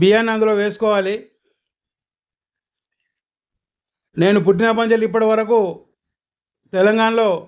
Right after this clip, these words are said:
ఉమ్మడి ఆంధ్రప్రదేశ్లో కానీ తెలంగాణలో కానీ సన్న బియ్యం ఇచ్చింది ఎప్పుడూ లేదు. రేవంత్ రెడ్డి గవర్నమెంట్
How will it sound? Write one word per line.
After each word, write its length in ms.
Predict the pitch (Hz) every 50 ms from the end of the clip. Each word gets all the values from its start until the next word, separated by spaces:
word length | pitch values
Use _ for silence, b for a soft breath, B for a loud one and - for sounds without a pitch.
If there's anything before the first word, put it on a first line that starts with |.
| _ _ _ _ _ _ _ _ _ _ _ _ _ _ _ _ _ _ _ _ _ _ _ -
ఉమ్మడి 220 | 156 185 208 214 208
ఆంధ్రప్రదేశ్లో 420 | 214 220 220 214 226 202 170 220 214
కానీ 140 | 220 220 208 196
తెలంగాణలో 400 | 208 208 220 220 220 220 220 214 214 208
కానీ 140 | 214 220 220 214
సన్న 200 | - 202 202 214 214 208
బియ్యం 220 | 220 220 214 208
ఇచ్చింది 260 | 202 - 220 214 208 202
ఎప్పుడూ 200 | 185 180 214 214 208 202
లేదు. 220 | 202 202 196 196 233 262 - _ _ _ _ _ _ _ _ _ _ _ _ _ _ _ _ _ _ _ _ _ _ _ _ _ _ _ _ _ _ - 156 156
రేవంత్ 340 | 175 196 214 226 220 214 220
రెడ్డి 260 | 226 220 214 220 214 190 190
గవర్నమెంట్ 440 | 196 202 208 214 220 220 214 214